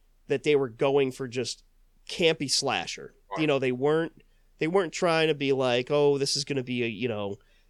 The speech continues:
Speaker 1: a great mo-," I mean, that sort of word, it does hold a little bit with the original, where the original is like a slasher in the eighties. This one is like a slasher in the late two thousands that, or the two thousand tens.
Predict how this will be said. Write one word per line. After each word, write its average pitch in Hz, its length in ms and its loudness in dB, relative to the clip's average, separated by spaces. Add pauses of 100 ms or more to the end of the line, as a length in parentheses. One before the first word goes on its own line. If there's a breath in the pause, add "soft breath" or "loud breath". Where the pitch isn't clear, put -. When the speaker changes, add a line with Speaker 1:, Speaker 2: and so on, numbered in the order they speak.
Speaker 1:
a 120 80 -6
great 143 240 4
mo-," 143 100 2
I 139 80 2
mean, 165 160 0
that 175 160 2
sort 185 160 2
of 165 60 0
word, 165 220 2
it 127 160 0
does 151 200 2
hold 139 280 0
a - 20 -2
little 135 180 -2
bit 131 140 2
with 135 80 -4
the 123 100 -4
original, 135 560 -2 (400 loud breath)
where 139 240 2
the 131 160 -2
original 147 640 2
is 139 200 -2
like 131 120 0
a - 60 -4
slasher 139 540 0
in 131 80 -2
the - 140 0
eighties. 143 520 -2 (400 soft breath)
This 147 240 0
one 143 160 2
is 143 120 2
like 139 140 0
a 139 60 0
slasher 127 520 2
in 123 80 -2
the 123 80 -2
late 120 240 0
two 117 140 -8
thousands 98 600 -2
that, 87 360 -6
or 117 140 -2
the 117 80 -2
two - 140 -8
thousand 101 560 -4
tens. 85 500 -4